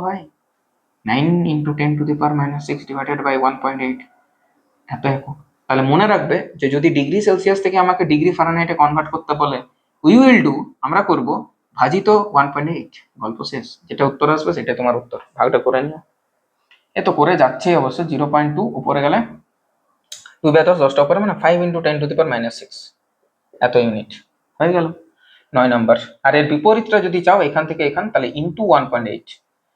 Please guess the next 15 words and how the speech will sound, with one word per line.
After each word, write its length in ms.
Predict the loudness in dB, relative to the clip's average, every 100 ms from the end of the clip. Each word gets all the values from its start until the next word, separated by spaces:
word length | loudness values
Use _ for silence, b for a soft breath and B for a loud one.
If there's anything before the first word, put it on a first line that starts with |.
| _
ওই 80 | -2 2
nine 160 | 2 4
by 100 | 4 4
five, 180 | 2 2
five 140 | 0 2
by 80 | 2 2
nine 140 | -2 -2
মনে 120 | -2 -2
রাখার 180 | -2 -2
দরকার 200 | -2 -2 -4
পড়বে 260 | -6 -4 0
না। 80 | 0 -2 -6 _ _ _ _ _ _ _ _ _ _
এসআইতে 340 | 4 4 6 6 6
চার 120 | 4 2
ডিগ্রি 180 | 0